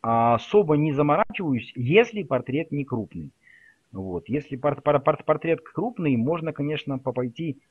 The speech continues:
снизить вообще magenta и purple. Посмотреть, что он нам это даёт.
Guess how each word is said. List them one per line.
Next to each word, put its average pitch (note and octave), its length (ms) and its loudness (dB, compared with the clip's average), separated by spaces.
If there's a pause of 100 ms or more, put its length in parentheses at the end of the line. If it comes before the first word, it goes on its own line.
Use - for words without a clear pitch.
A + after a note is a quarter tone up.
(120)
снизить D3 560 -2
вообще B2+ 300 -2
magenta B2+ 480 0
и C3+ 80 -4
purple. C3+ 400 -2 (2500)
Посмотреть, G2+ 400 -8
что G#2+ 100 -8
он G2+ 80 -6
нам F#2+ 160 -4
это F#2 160 -10
даёт. G2+ 320 -2